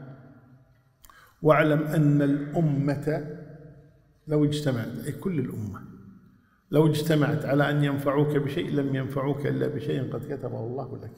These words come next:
أبدًا. "لو اجتمع عليك من بين أقطارها"، كل الناس بلا استثناء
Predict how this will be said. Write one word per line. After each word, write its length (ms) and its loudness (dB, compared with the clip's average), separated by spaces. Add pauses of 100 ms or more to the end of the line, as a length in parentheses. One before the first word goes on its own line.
(260)
أبدًا. 280 -12 (1040)
"لو 200 4
اجتمع 420 0
عليك 500 0
من 280 0
بين 300 2
أقطارها"، 840 -4 (1500)
كل 340 -6
الناس 420 -6
بلا 200 -4
استثناء 720 -10